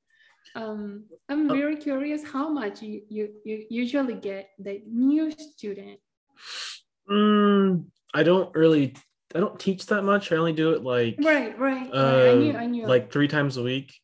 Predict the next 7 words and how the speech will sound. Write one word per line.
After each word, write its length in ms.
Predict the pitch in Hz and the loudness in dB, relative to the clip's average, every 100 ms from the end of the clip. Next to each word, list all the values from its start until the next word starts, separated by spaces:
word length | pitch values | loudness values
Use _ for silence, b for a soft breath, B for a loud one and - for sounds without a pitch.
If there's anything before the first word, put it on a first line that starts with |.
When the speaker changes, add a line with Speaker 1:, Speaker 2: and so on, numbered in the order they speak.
| _ _ - | _ _ -10
Speaker 2:
And 100 | 107 | -6
I'm 100 | 107 | -6
actually 200 | 107 - | -6 -10
some 240 | - 113 | -10 -8
class 300 | 113 113 113 113 113 117 _ b b b b 147 | -6 -8 -8 -10 -10 -12 _ b b b b 2
Um, 640 | 156 151 151 151 143 - _ _ _ _ _ _ _ | 4 6 4 2 0 -6 _ _ _ _ _ _ _
maybe, 220 | 233 381 | -2 -2